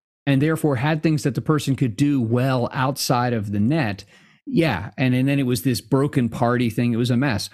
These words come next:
They changed the way the net architecture, the net works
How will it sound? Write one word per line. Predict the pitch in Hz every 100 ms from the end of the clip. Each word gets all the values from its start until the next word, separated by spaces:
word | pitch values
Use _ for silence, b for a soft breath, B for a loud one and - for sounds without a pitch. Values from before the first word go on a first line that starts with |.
| b -
They | 135
changed | - - 147 156 143 -
the |
way | 131 123 120
the | 113
net | 117 120 -
architecture, | 117 117 120 113 113 - 110
the | 107
net | 113 113 -
works | 107 127 127 95 - - -